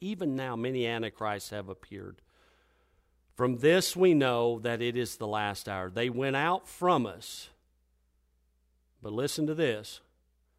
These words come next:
You want to know why these people come in, they do what they do, and then one day they walk away.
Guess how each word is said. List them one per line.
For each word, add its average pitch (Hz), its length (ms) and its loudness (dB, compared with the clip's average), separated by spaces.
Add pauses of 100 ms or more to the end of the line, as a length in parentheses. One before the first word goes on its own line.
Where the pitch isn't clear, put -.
(260)
You 110 100 -2
want 123 180 2
to 143 80 2
know 147 180 4
why 139 500 4
these 151 280 0
people 127 640 2
come 139 220 2
in, 165 400 4 (380)
they 113 120 -2
do 135 220 4
what 175 180 4
they 156 140 2
do, 143 320 2
and 127 120 2
then 120 140 2
one 135 220 2
day 131 120 2
they 123 140 0
walk 120 340 -2
away. 107 460 -4